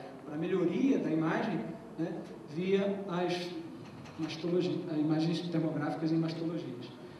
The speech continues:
Então, a gente vê aí um código extremamente simples, abstraindo boa parte da complexidade que é a área computacional.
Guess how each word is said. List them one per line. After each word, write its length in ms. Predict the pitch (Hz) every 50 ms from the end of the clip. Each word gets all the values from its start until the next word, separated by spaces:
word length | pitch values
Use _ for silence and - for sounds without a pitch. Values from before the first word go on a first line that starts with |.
| - - - - - - - - - - - - - - - - -
Então, 200 | - 214 226 254
a 60 | 254
gente 180 | 254 262 254
vê 80 | 233 240
aí 460 | 233 202 196 214 233 220 - - -
um 100 | - -
código 260 | 208 214 214 214 208
extremamente 540 | - - - 214 247 262 262 226 220 220 220
simples, 680 | - - - - 220 220 226 220 - - - - - - - - - - - - - - - - - - - - - - - - -
abstraindo 800 | 170 175 175 180 185 - - 185 180 165 165 190 208 208 202 202
boa 560 | 160 147 - 135 - 196 247 247 214 - -
parte 460 | - 170 175 175 175 - - 180 160 - - - - - - - - - - - - - -
da 100 | 160 160
complexidade 760 | 160 175 165 170 170 - - - 160 156 156 160 160 - -
que 220 | - - 175 160
é 280 | 160 160 165 160 - - -
a 280 | 170 170 156 151 151
área 220 | 151 151 160 165 - - - - - - - - - - - - - - - - - - - - - - -
computacional. 640 | 156 156 156 160 165 156 - - 165 147 135 139